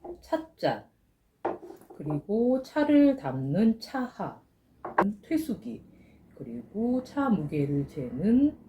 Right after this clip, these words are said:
저울, 마지막으로 차를 양호할 때 쓰는 양모건입니다. 두 번째, 차를 우리는 순서입니다.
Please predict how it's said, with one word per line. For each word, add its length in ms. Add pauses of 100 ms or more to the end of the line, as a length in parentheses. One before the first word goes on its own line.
(140)
저울, 760 (880)
마지막으로 1160 (380)
차를 400
양호할 480
때 160
쓰는 600
양모건입니다. 1120 (880)
두 100
번째, 840 (560)
차를 460
우리는 500
순서입니다. 1000